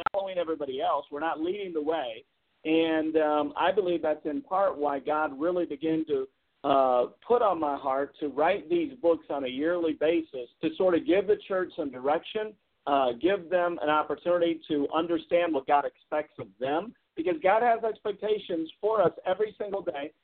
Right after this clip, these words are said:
every single year. A lot of times we just want to put the expectations on God, but God is putting the expectations on us to be all we can be, and then to do our part to put our hand to the plow, build the kingdom in these last of the last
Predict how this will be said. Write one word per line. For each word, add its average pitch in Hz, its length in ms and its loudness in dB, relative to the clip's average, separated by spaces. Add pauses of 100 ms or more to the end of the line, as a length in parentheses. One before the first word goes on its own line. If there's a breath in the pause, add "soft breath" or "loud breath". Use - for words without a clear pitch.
(140)
every 175 440 2
single 165 300 0
year. 151 320 4
A 120 40 -2
lot 160 220 0
of - 80 -12
times 175 240 -2
we 170 140 -2
just 226 180 -4
want 170 120 -2
to 143 40 -4
put 165 140 -2
the 170 100 2
expectations 160 720 -2
on 143 240 0
God, 175 300 0 (420)
but 151 160 0
God 190 280 6
is 233 80 0 (100)
putting 196 200 -2
the 185 120 -2
expectations 170 800 -2
on 147 180 2
us 175 280 2
to 156 60 -10
be 147 140 0
all 139 180 6
we 226 220 0
can 202 220 -4
be, 107 260 -4 (300)
and 165 100 0
then 208 140 0
to 196 100 -2
do 175 200 4
our 202 260 6
part 135 340 2
to 143 60 -6
put 165 160 -2
our 156 120 2
hand 170 220 0
to 156 60 -4
the 139 80 -8
plow, 160 460 0
build 185 220 2
the 202 60 -8
kingdom 180 360 -8
in 151 100 -8
these 147 180 -8
last 151 320 -4
of 131 80 -10
the 131 160 -8
last 139 220 -2